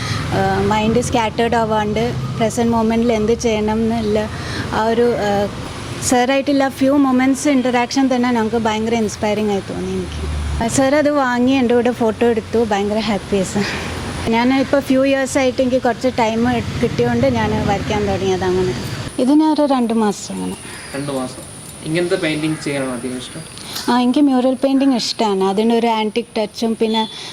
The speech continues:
Speaker 1: മ്യൂറൽ പെയിന്റ് എന്നൊരു പ്രോട്ടോക്കോൾ ഉണ്ട്, അത് തന്നെ ഫോളോ ചെയ്താൽ ഒരു നല്ലൊരു ആന്റിക് ടച്ച് വരും. മറ്റ്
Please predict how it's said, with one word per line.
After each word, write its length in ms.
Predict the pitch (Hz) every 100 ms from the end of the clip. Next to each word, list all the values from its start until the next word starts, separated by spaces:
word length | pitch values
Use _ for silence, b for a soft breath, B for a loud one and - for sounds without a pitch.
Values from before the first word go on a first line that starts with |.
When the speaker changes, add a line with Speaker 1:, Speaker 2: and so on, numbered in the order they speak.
| B
Speaker 1:
മ്യൂറൽ 280 | 233 233 247
പെയിന്റ് 380 | 240 262 262 269
എന്നൊരു 260 | 269 247
പ്രോട്ടോക്കോൾ 680 | 247 247 226 220 202 226 220
ഉണ്ട്, 200 | 214 190
അത് 180 | 196 214
തന്നെ 160 | 226
ഫോളോ 320 | 233 233 214 226
ചെയ്താൽ 640 | 247 220 208 214 214 254 294 B B -
ഒരു 120 | 214
നല്ലൊരു 500 | 233 220 214 226 220
ആന്റിക് 480 | 220 202 190 208 226
ടച്ച് 200 | 208 -
വരും. 320 | 190 180 175
മറ്റ് 340 | 214 202 233